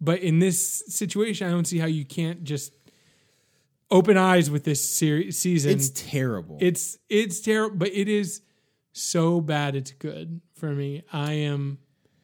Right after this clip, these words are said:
Speaker 1: I'm enjoying the badness.
Speaker 2: Whatever benefit of the doubt I gave Nick Pizzolatto in this series after the first season,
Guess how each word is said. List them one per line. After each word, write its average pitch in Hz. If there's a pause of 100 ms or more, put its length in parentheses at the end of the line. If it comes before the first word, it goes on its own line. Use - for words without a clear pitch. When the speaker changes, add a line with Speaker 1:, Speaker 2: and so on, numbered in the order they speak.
(800)
Speaker 1:
I'm 160
enjoying 143
the 139
badness. 143
Speaker 2:
Whatever 185
benefit 156
of 151
the 151
doubt 117
I 117
gave 123
Nick 120
Pizzolatto 101 (220)
in 104
this 117
series 107
after 104
the 110
first 123
season, 90